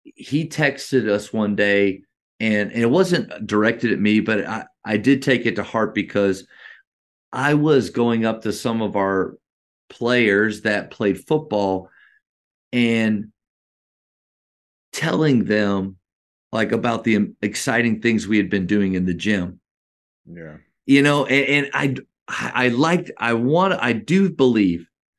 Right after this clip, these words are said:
Speaker 1: that it wasn't out of a "you're missing out" kind of tone or feeling.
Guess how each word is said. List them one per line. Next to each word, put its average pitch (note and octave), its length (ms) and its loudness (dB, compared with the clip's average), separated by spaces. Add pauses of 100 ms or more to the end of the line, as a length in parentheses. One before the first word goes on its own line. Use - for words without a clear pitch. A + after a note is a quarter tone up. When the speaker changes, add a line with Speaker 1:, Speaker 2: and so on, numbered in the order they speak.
(160)
Speaker 1:
that A2+ 160 2
it A2+ 80 2
wasn't B2 400 2
out A2 160 0
of G2+ 140 0
a G2+ 320 -2 (160)
"you're G#2+ 260 2
missing A#2+ 500 4
out" F#2 400 -4 (600)
kind G#2+ 260 -2
of - 160 -6
tone A#2 600 2
or G2+ 180 0
feeling. G2+ 640 0